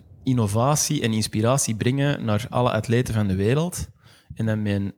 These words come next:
asterixje bij atleet. Als je een lichaam hebt, ben je een atleet. En dat is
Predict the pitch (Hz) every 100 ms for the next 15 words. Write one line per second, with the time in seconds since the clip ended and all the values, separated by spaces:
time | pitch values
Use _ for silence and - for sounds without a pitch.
0 | - 113 - 120 - - 120 110 104 113
1 | - 113 143 - - _ - _ _ -
2 | - 104 127 139 127 127 - - - -
3 | - - - - 120 110 104 95 92 110
4 | 101 - - _ - - - - _ _
5 | _ 120 117 107 101 -